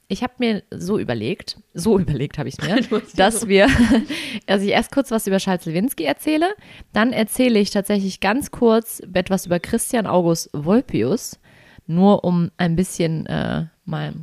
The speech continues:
Speaker 2: Rahmen zu spannen.
Speaker 1: Genau. Und dann steige ich ein bisschen in den Roman ein.
Speaker 2: Mhm.
Speaker 1: Bildlich gesprochen. <laughs> Nicht wie die Akam-, Akademie. Die steigen wirklich in.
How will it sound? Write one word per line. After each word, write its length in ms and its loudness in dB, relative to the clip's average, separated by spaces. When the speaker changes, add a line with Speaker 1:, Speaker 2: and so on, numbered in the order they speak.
Speaker 2:
Rahmen 400 -12
zu 160 -18
spannen. 460 -14
Speaker 1:
Genau. 480 0
Und 180 0
dann 440 2
steige 360 2
ich 60 0
ein 80 2
bisschen 240 -2
in 100 -4
den 180 -4
Roman 400 -4
ein. 300 -6
Speaker 2:
Mhm. 340 -12
Speaker 1:
Bildlich 400 0
gesprochen. 420 -20
<laughs> 640 2
Nicht 180 2
wie 80 4
die 140 4
Akam-, 360 0
Akademie. 520 -6
Die 140 -6
steigen 300 -10
wirklich 220 -10
in. 80 -10